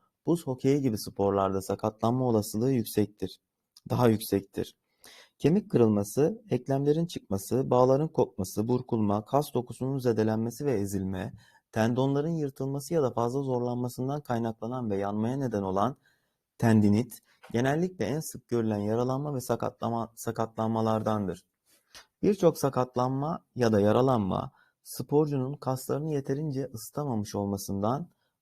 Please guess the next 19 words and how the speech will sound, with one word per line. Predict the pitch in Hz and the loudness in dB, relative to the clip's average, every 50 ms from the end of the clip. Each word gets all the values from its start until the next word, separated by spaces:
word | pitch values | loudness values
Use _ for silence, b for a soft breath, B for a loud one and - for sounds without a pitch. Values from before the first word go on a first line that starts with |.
| _ - 117 | _ -6 0
doğru | 113 110 110 113 113 123 156 185 | 2 4 4 4 2 2 0 0
malzemeleri | 180 151 135 117 110 104 104 101 101 98 98 98 98 101 123 151 170 - _ _ _ _ _ _ _ _ _ | 0 2 0 0 0 0 0 0 0 0 0 0 0 2 0 0 0 -4 _ _ _ _ _ _ _ _ _
kullanmamasından, | - - 107 107 107 110 120 143 151 143 120 107 101 101 - 101 98 95 101 107 127 143 - - - | -12 -6 -2 0 0 2 0 0 0 0 0 0 0 -2 -4 -6 -4 -4 -2 -4 -4 -4 -8 -8 -4
egzersiz | 120 113 113 113 123 123 127 - 156 151 143 | -2 -2 0 0 0 -2 -2 -4 -6 -4 -4
yapma | 143 127 - - 143 139 | -4 -4 -4 -6 -8 -6
konusunda | - 120 113 107 113 - 101 101 98 92 90 87 - _ _ _ _ _ _ _ | -4 -2 -2 -2 -2 -2 -2 -2 0 0 -2 -2 -4 _ _ _ _ _ _ _
yeterli | - 101 101 - - 120 120 139 151 143 | -4 -4 -2 0 0 0 0 2 2 2
bilgiye | 131 110 107 113 123 135 | 0 0 2 0 -2 -2
sahip | 131 - 113 117 123 127 127 | -2 -2 0 0 0 0 0
olmamasından | 131 131 127 113 104 104 101 - - 107 110 127 143 135 | 0 0 2 2 0 0 -2 -2 -4 -4 -2 -2 -2 -2
kaynaklanır. | - 113 107 104 104 101 101 _ 92 92 95 101 - - _ b b b b b b _ | -2 0 0 0 0 -2 -4 _ -6 -4 -4 -6 -8 -12 _ b b b b b b _
Dolayısıyla | - 123 131 156 165 170 175 - 185 151 117 104 | 4 6 6 6 6 4 2 0 2 2 2 2
spora | - - - - - - 139 151 170 160 143 | 0 -4 -8 -8 0 0 2 2 4 4 2
başlamadan | 139 135 135 - - 165 160 147 120 117 110 | 2 2 0 0 -2 -2 0 0 0 2 0
önce | 104 101 98 107 113 | 0 0 0 0 -2
bu | 135 143 | -2 -2
konulara, | - 143 123 110 104 101 101 101 127 156 180 175 b b b b b _ - | -2 -2 0 0 0 0 0 0 0 0 -2 -4 b b b b b _ -4
bu | 156 | 0
noktalara | 156 131 107 - - 101 104 104 104 120 147 170 175 | 0 0 0 0 0 2 2 4 4 4 2 2 0